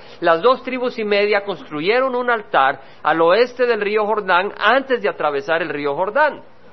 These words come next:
Y las otras dos diez tribus, o las nueve tribus y media, porque Manasés tenía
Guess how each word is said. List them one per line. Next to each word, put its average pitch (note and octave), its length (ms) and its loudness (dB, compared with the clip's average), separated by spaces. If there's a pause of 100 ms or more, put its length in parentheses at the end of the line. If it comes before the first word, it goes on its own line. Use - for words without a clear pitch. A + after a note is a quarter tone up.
(580)
Y C4+ 460 -2
las D#3 220 0
otras A#3+ 340 0
dos A3 220 -2
diez G#3+ 320 -6
tribus, D#3 420 -6
o C#3 80 -4
las A#2 140 -2
nueve G3 260 0
tribus F3 380 -10
y D3+ 60 -10
media, D3+ 300 -2
porque B2+ 240 -12
Manasés A#2+ 560 -4
tenía B2 420 -6